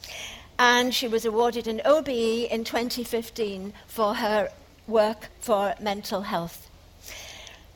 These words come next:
Last year, she made an absolutely unforgettable Who Do You Think You Are programme, uh, probably the best one I've ever seen in the series. And we shall return to it this afternoon.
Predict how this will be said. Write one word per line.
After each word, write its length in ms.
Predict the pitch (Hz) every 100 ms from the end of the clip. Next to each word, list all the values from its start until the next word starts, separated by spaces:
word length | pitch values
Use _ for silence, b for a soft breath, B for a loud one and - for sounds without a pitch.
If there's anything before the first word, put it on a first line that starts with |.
| -
Last 380 | 262 285 359 -
year, 320 | 247 233 240
she 220 | - - 233
made 260 | 233 233
an 140 | 233 -
absolutely 680 | 269 - 269 247 226 214 -
unforgettable 880 | 247 254 - 247 262 - 254 202 185
Who 340 | - 151 254 240
Do 120 | 247
You 200 | 226 226
Think 340 | - 233 226
You 160 | 247 220
Are 340 | 208 202 202 - B B B B B - -
programme, 580 | 208 196 208 185 180 196 - 202
uh, 160 | 190 190
probably 400 | 302 240 214 202
the 100 | 190
best 400 | - 220 233 -
one 220 | 190 190
I've 180 | 190 196
ever 200 | 190 190
seen 320 | - 202 196
in 160 | 180 175
the 160 | 185 185 - -
series. 600 | - - 190 180 175 - - - - B B B B B
And 280 | 233 226 214
we 80 | 214
shall 180 | 247
return 440 | 202 202 254 208 202
to 180 | 226 190
it 260 | 180 -
this 200 | 196 196
afternoon. 580 | 196 196 - 185 180 180